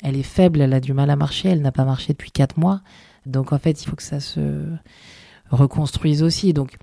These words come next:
enfin, voilà, ça, je, ça faisait des semaines que je rêvais de ce moment-là, je veux dire, euh, de ce départ, de quitter ce lieu, de, j'en ai rêvé des mois, euh, j'ai, j'ai eu des espérances, ça ne s'est pas fait. Je,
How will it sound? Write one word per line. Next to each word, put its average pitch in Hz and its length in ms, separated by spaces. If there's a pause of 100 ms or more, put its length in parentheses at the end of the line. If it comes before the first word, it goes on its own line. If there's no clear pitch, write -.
(320)
enfin, 170 120
voilà, 165 260
ça, 139 160
je, 131 200
ça 147 180
faisait 139 200
des 139 140
semaines 156 320
que 147 140
je 131 120
rêvais 143 400
de 139 140
ce - 140
moment-là, 185 340
je 143 100
veux 135 80
dire, 135 280
euh, 135 240 (560)
de 139 160
ce 143 180
départ, 160 500
de 139 140
quitter 156 400
ce - 160
lieu, 165 520
de, 139 280 (560)
j'en 139 160
ai 135 100
rêvé 135 300
des 139 160
mois, 151 440
euh, 139 240
j'ai, 135 320
j'ai 131 140
eu 139 80
des 131 220
espérances, 139 520
ça 135 120
ne 120 60
s'est 131 160
pas 131 160
fait. 165 500
Je, 151 340